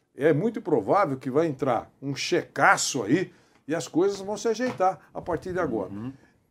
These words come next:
Speaker 1: É claro que seria maravilhoso se fosse, eh, levado mesmo, pa-, pa-, se prosperasse. Mas não é, é uma, é uma criação de ilusões,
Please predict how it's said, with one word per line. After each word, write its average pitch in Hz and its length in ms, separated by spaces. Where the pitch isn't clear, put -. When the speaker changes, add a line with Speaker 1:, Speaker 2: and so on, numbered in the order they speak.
Speaker 1:
É 427 100
claro 285 340
que 226 140
seria 202 420
maravilhoso 175 800
se 131 180
fosse, 170 580
eh, 131 380
levado 151 500
mesmo, 135 340
pa-, 110 340
pa-, 110 440
se - 160
prosperasse. 180 840
Mas 285 120
não 226 240
é, 208 340
é 214 40
uma, 254 180
é 208 80
uma 240 200
criação 233 840
de 120 260
ilusões, 175 1000